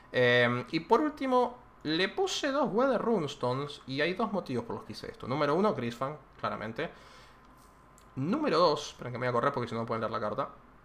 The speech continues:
Ahí está. Número dos, me estoy cruzando Transmogrify, esta versión ahora que también se ven para venir, que es el Red Green Transmogrify que juega Titan of Industry, algunos incluso Agent of Treachery. Y la verdad que eso complica, ¿no? Te rozaron un Transmogrify que no debería suceder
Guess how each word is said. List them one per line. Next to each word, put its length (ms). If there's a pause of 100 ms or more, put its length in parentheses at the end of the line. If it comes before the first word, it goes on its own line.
(320)
Ahí 80
está. 260
Número 320
dos, 380 (1160)
me 120
estoy 180
cruzando 420
Transmogrify, 800 (160)
esta 280
versión 360
ahora 220
que 80
también 240
se 80
ven 140
para 160
venir, 160
que 100
es 140
el 480
Red 320
Green 180
Transmogrify 720
que 80
juega 220
Titan 280
of 160
Industry, 540
algunos 340
incluso 300
Agent 320
of 140
Treachery. 500 (1400)
Y 80
la 60
verdad 180
que 60
eso 140
complica, 400
¿no? 220
Te 80
rozaron 280
un 60
Transmogrify 840
que 380
no 180
debería 420
suceder 500